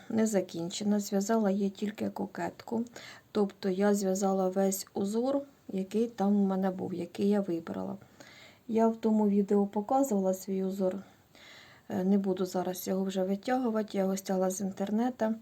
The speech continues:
Але вона в мене так тут і залишилася. В'язала я її із, сіра ниточка, це Марса. А, е, темно, вона така темно-темно-зелена, така ж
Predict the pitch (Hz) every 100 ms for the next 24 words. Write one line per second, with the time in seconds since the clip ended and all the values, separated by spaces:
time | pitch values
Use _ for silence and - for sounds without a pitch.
0 | - - - - - - _ - 208 233
1 | 311 294 220 247 262 240 226 226 220 247
2 | - - 220 226 - - - - 208 214
3 | 214 208 - 190 175 190 190 - 208 196
4 | - _ _ _ - - - - - 214
5 | 202 214 240 269 220 202 202 202 196 202
6 | 202 196 - 196 196 202 - - - -
7 | - - 214 202 196 190 185 202 - 190
8 | - 196 175 170 165 - 247 277 - -
9 | - - - - _ _ - 202 196 185
10 | - - 202 214 214 202 202 196 190 196
11 | 190 190 - 185 196 196 190 190 185 190
12 | 196 196 233 302 220 190 185 - 185 -